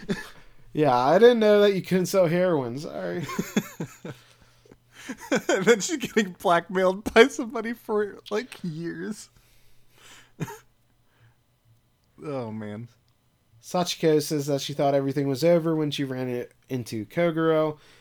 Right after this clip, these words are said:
Speaker 1: but once she realized that he had mistaken the time, she thought she could use him for an alibi. Meguri asked her how she had planned on making an alibi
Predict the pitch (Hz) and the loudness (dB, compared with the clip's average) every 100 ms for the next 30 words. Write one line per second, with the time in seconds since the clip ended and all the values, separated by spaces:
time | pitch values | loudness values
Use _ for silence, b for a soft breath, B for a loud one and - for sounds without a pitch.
0 | b b 143 131 120 - 127 123 117 117 | b b -6 -6 -6 -6 -4 -2 0 0
1 | 113 110 110 110 107 - 120 113 110 107 | -2 -4 -4 -6 -8 -8 -6 -6 -8 -8
2 | 135 147 156 139 143 110 107 - 113 113 | -4 -2 -2 -4 -6 -8 -8 -12 -14 -12
3 | 110 101 98 104 90 90 104 135 120 104 | -10 -10 -12 -12 -14 -12 -6 -4 -4 -6
4 | 92 92 _ _ _ _ _ _ _ _ | -6 -10 _ _ _ _ _ _ _ _
5 | _ _ _ _ - 139 135 131 123 123 | _ _ _ _ -4 0 2 0 0 0
6 | 117 139 113 117 113 120 110 - 120 120 | 0 -2 0 0 -2 -4 -6 -6 -6 -4
7 | 113 113 117 107 95 113 113 110 110 107 | -4 -4 -4 -8 -6 -4 -4 -4 -4 -4
8 | 107 | -6